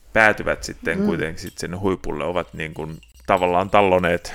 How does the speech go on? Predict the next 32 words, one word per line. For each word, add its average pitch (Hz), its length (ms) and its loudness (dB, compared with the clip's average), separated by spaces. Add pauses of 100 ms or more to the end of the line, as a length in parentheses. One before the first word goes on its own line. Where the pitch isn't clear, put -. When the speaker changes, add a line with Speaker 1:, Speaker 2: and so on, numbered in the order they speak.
(120)
Speaker 1:
niitä 92 320 -2 (520)
muita 101 380 0 (220)
tarpeeksi, - 560 -4 (340)
tarpeeksi 92 440 -2
alas, 82 280 2
ja 90 100 -6
se, - 160 -10
sit - 280 -8 (220)
niin 98 120 -8
kuin 98 120 -2
luonnollisestikin 82 800 0
sitten 82 280 -10
niin - 100 -16
kuin - 140 -14
tietyssä 160 340 -8
Speaker 2:
Mm. 156 60 -8
Speaker 1:
mielessä - 280 -10
päätyy 82 360 2
sitten - 420 -10 (180)
Speaker 2:
Mm, 156 60 -6
Speaker 1:
ne 151 60 -6 (160)
Speaker 2:
mm. 143 180 -12 (120)
Speaker 1:
pahimmat 87 340 -4
tapaukset 90 460 -6
sinne 92 200 -6
huipulle. 92 420 -4 (460)
Ja - 80 -10
sitten 90 160 -8
toinen 87 440 0
on 82 180 -6
just - 200 -10
tää, 82 260 4